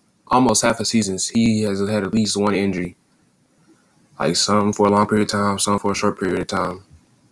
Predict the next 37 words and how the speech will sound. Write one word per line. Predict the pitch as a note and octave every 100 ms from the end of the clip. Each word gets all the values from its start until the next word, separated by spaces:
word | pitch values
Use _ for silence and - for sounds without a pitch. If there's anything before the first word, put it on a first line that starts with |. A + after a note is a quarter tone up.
| _ _ _ _ _ _ _ _ _ -
And, | G2+ F#2+ F#2 F2
and | - G2 G#2
that's | G#2+ A2+
another | G2+ A2 G#2 F2 -
really | G2+ G#2 G2+
big | G2 F2+
thing | G2
that | F#2
could | F2+
stop | - F2+ -
them. | F2+ F2+ _ _
If | F#2+ F2
Kyrie | A2 G#2+
Irving | G#2
goes | G2+ G2
down, | F#2+ F#2+ F#2 - - - - _ _ _ _ _ _ _ _
I | A2
don't | A2
think | G#2 G2+
the |
team | - G#2 G2+
can | G#2
make | G2+ F#2
it, | - - -
can | G#2+
win | G#2 G2
the |
finals. | - G2 F#2 - - _ _
They | G#2+
don't | G#2 F#2+
need | G2+
Kyrie | G2+ G2
Irving | G2 F#2 F2+
and | F#2
both | F2+ F#2
Kevin | - F#2+
Durant | F#2 F#2 F2+